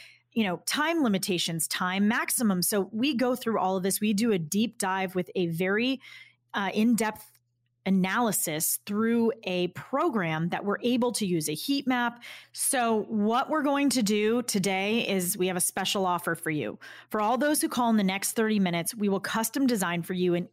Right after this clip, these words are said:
easy to understand financial review. And this will indicate to us if you are in need of a full-blown financial plan. Great news, guys. There's no cost, no obligation for this review.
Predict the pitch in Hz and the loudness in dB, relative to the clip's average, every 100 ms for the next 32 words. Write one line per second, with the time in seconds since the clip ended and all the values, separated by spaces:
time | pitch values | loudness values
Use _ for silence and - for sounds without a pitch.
0 | - 247 240 262 294 - 285 214 208 202 | -2 2 2 2 0 -2 0 2 2 0
1 | - 196 185 185 190 180 175 175 175 175 | -2 -2 -2 -2 0 0 0 0 -2 0
2 | 170 180 220 - - - - 226 269 - | 2 2 0 -4 -20 -18 -2 0 2 0
3 | 339 294 294 254 220 196 190 185 - 196 | -2 0 -2 0 -2 0 0 0 -2 -2
4 | 214 240 262 240 208 202 190 214 - - | 2 2 4 4 4 2 0 -4 -4 -2
5 | 175 175 - - 175 165 170 208 220 254 | 0 0 -4 -4 -2 -2 -2 0 0 0
6 | 208 - - - - _ _ - - 240 | -2 -4 -8 -10 -18 _ _ -20 -4 -2
7 | 269 285 277 - 269 262 214 185 185 226 | 0 0 0 0 0 0 0 0 2 2
8 | 294 240 226 220 - - - - - 202 | 0 0 0 0 -4 -10 -20 -6 2 4
9 | 240 269 247 247 220 202 196 208 196 196 | 4 2 2 2 2 2 2 2 4 2
10 | - _ _ _ _ - - - 220 196 | -4 _ _ _ _ -20 -10 -2 2 2
11 | 190 - 196 180 160 | 2 2 0 0 -2